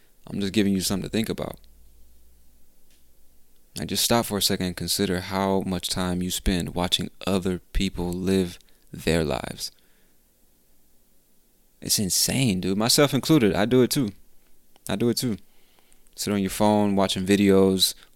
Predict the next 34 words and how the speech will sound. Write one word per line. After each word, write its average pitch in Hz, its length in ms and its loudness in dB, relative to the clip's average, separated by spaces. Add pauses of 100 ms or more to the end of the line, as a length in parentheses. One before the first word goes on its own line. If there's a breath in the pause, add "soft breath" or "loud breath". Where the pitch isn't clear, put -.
on - 80 -20
TikTok 92 500 -2
or - 20 -6
YouTube, 92 520 -2
watching 92 280 -2
movies, 95 460 4
documentaries, 95 680 -2
et - 80 -10
cetera, 95 380 0 (800 soft breath)
which 127 180 0
is 127 100 0
cool 143 360 4
and 123 120 0
it's 104 100 -2
valuable. 98 580 2 (680)
I'm - 60 -6
not 104 140 0
saying 110 320 2
don't 107 260 0
do 107 160 0
it - 120 0
at 98 200 2
all, 98 340 4 (540 soft breath)
but 90 320 0
I 95 60 -4
think 110 220 -2
it's - 220 -2
important 95 440 -2
to 95 40 0
be, 98 160 0
like, 92 300 0 (400)
cognizant 101 720 -2 (1040)
or 92 180 -6
aware 92 560 2